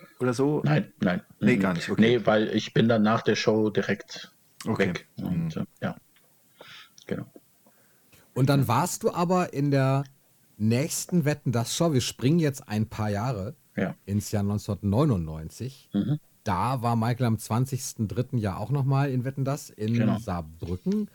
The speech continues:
Speaker 2: Genau.
Speaker 3: Da warst du dann in der Sendung
Speaker 2: Da waren wir in
Speaker 3: dabei,
Speaker 2: der, in der
Speaker 3: ne?
Speaker 2: Sendung, genau, ja.
Speaker 3: Genau.
Speaker 2: Ähm, das war, äh, bis auf die Konzerte und das war, da war ich dann eben in, äh, schon in dem Angel Fanclub.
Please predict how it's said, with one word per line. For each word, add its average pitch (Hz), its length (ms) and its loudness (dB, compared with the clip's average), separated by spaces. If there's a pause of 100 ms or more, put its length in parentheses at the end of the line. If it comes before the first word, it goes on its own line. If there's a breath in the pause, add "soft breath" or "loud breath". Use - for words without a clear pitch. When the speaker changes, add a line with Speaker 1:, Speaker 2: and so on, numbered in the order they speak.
(140 loud breath)
Speaker 2:
Genau. 101 260 -2 (480)
Speaker 3:
Da 127 260 2
warst 147 380 0
du 180 60 -2
dann 180 480 2 (100)
in 175 380 2
der 143 540 0 (560)
Sendung 110 400 2
Speaker 2:
Da 120 60 6
waren 113 160 4
wir - 180 2
in 113 180 2
Speaker 3:
dabei, 110 280 4
Speaker 2:
der, 87 80 0
in 107 160 4
der 107 80 4
Speaker 3:
ne? 101 60 0
Speaker 2:
Sendung, 117 440 0
genau, 101 300 0 (100)
ja. 101 100 -6 (100)
Speaker 3:
Genau. 101 480 2
Speaker 2:
Ähm, 120 420 4 (180)
das 113 260 0
war, 147 540 2 (1900 loud breath)
äh, 117 120 6
bis 110 220 0
auf 127 140 2
die 127 100 -2
Konzerte 127 800 2 (140)
und 110 240 2
das 113 160 0
war, 120 240 2
da 113 260 2
war 131 140 2
ich 123 100 -4
dann 123 200 2
eben 120 400 2
in, 117 380 2 (140)
äh, 104 180 0
schon 117 360 2
in 110 180 2
dem 107 200 2
Angel 123 280 2
Fanclub. 143 480 0